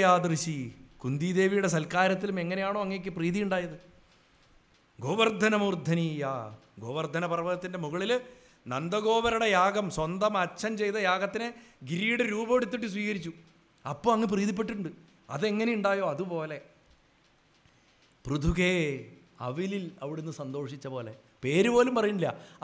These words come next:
അവിലിൽ എന്നാണ് പറയണത്. ആരുടെ അവിലിൽ? കുചേലൻ്റെ അവിലിൽ, സുദാമാവിൻ്റെ അവിലിൽ സന്തോഷിച്ച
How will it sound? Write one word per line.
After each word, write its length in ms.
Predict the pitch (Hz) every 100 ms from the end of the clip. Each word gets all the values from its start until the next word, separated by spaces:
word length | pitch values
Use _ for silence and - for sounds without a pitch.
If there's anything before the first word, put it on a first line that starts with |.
| 170
അവിലിൽ 340 | 196 226 269
എന്നാണ് 200 | 277 214
പറയണത്. 260 | 165 117 107 - - - -
ആരുടെ 320 | 139 175 202
അവിലിൽ? 240 | 190 196 190 - - - - _ _
കുചേലൻ്റെ 540 | 113 113 151 190 214 202
അവിലിൽ, 260 | 165 160 120 - - _ _ _ _ _ _
സുദാമാവിൻ്റെ 640 | - 127 156 185 196 214 208
അവിലിൽ 240 | 175 226 220 196
സന്തോഷിച്ച 400 | 185 175 160